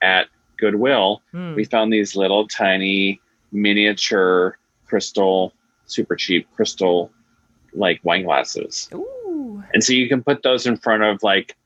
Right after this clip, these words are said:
Speaker 1: you know, Aunt Jackie and put a little whiskey in there 'cause, sh-, you know, in life, she really loved that, right?
Speaker 2: Mm, yes.
Speaker 1: It does kind of evaporate. And we are like, "Oh, Aunt Jackie's sipping on her whiskey," right?
Speaker 2: Oh,
Speaker 1: Um,
Speaker 2: okay.
Speaker 1: it's really amazing. And so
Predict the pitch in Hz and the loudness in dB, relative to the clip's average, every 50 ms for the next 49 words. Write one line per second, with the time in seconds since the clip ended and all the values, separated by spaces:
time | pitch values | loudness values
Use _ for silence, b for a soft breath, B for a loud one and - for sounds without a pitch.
0 | _ _ _ _ - 110 107 98 - - 92 95 87 - - 104 98 104 107 - | _ _ _ _ -2 0 0 0 0 0 0 0 0 0 0 0 0 0 0 0
1 | 110 98 92 92 90 - 110 98 95 95 92 90 90 90 92 - - - 110 98 | 0 0 0 0 -2 -2 -2 0 2 2 2 2 2 2 0 0 -2 -4 -4 -4
2 | 82 80 80 67 65 69 - - - 92 - - - - - - 107 104 92 87 | -4 -2 0 2 2 0 0 -2 -6 -6 -6 -6 -6 -6 -6 -4 -2 0 0 0
3 | 87 92 90 87 85 87 92 90 - - - 82 90 87 85 82 78 80 78 82 | 0 0 0 0 0 0 0 -2 -4 -6 -2 0 0 0 0 0 0 -2 -2 -2
4 | - 76 65 64 58 - - - 71 78 80 92 - 208 208 202 190 190 175 165 | -2 -2 0 0 0 -2 -4 -4 -2 0 0 0 0 -2 -4 -6 -8 -8 -8 -10
5 | 151 143 151 160 165 165 143 160 - 123 - 151 151 165 185 - 214 214 214 214 | -10 -6 -4 -2 0 0 0 0 0 0 0 0 0 0 0 0 0 2 2 2
6 | 185 180 151 131 131 131 226 - - 120 104 95 90 73 76 101 110 113 117 113 | 2 0 0 2 2 0 0 0 0 0 2 2 2 0 -4 -4 -4 -4 -2 0
7 | 113 113 110 113 110 110 107 107 98 _ - 143 160 175 143 87 101 110 110 120 | 2 2 2 2 2 2 2 0 -2 _ -12 -8 -6 -4 -4 -2 -4 -4 -6 -6
8 | - 117 110 120 139 - - 131 113 107 - - 117 110 - 123 120 123 131 135 | -4 -2 -2 -2 -2 -4 -4 -4 -4 -6 -4 -4 -4 -2 -2 -2 -2 -2 -2 -2
9 | 135 135 127 131 156 175 - - - 80 65 62 60 - 90 87 87 90 104 262 | -2 -4 -2 -2 -2 -2 -4 -6 -4 -2 -2 -2 -2 0 0 2 2 2 2 0
10 | 339 - _ _ _ _ - 143 202 294 349 392 427 453 453 117 113 107 104 104 | -2 -4 _ _ _ _ -20 -20 -18 -16 -12 -10 -6 -2 0 0 2 2 2 2
11 | 104 104 104 104 107 104 - - - - - 330 349 381 392 403 - 120 123 135 | 2 2 0 -2 -2 -4 -6 -8 -10 -8 -6 -4 -4 -4 -4 -6 -6 -2 0 2
12 | 135 139 143 147 147 135 120 117 120 127 123 - 113 98 85 113 120 - - 135 | 2 2 2 2 2 2 2 2 2 0 0 -2 -4 -4 -2 -4 -4 -2 -2 -2
13 | 127 | -2